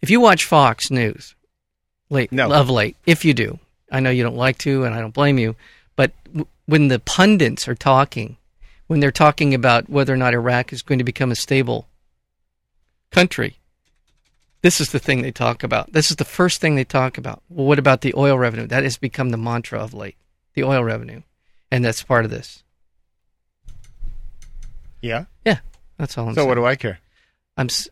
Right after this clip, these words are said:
Speaker 1: I'm saying it's the most important thing.
Speaker 2: <laughs>
Speaker 1: It's, never mind.
Speaker 2: I know. I know.
Speaker 1: I
Speaker 2: Well,
Speaker 1: know.
Speaker 2: that's what this whole thing's about.
Speaker 1: It's exactly what it's all about.
Speaker 2: It's, it's, yeah, let's see. Where, where was I?
Speaker 1: You were talking about oil revenue.
Speaker 2: American,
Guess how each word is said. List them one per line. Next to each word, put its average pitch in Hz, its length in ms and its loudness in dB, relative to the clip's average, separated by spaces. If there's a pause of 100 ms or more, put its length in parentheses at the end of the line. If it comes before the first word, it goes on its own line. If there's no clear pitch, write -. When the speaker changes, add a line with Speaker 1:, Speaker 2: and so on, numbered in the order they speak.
Speaker 1:
I'm 131 100 -4
saying 135 280 2
it's - 180 -4
the 139 80 0
most 165 320 6
important 131 360 0
thing. 117 340 0
Speaker 2:
<laughs> - 60 -10 (480)
Speaker 1:
It's, - 20 -20
never 110 120 -4
mind. 170 180 2
Speaker 2:
I 190 100 6
know. 135 220 -2
I 208 120 4
know. 339 100 2
Speaker 1:
I 247 40 0
Speaker 2:
Well, 180 180 0
Speaker 1:
know. 202 60 4
Speaker 2:
that's 226 180 -2
what 254 100 -4
this 294 160 -6
whole 226 160 -4
thing's 202 260 -6
about. 196 300 -2
Speaker 1:
It's - 180 -2
exactly 180 460 0
what 120 120 0
it's 110 140 -8
all 107 160 -4
about. 107 280 -8
Speaker 2:
It's, 156 240 -12
it's, - 280 -12 (300)
yeah, 185 140 -8
let's 180 180 -6
see. 170 120 -8
Where, 160 160 -4
where 180 220 -4
was 160 280 -2
I? 107 220 -8 (180)
Speaker 1:
You 185 100 2
were 180 40 2
talking 175 180 4
about 160 160 0
oil 160 200 4
revenue. 135 200 0
Speaker 2:
American, 175 380 -4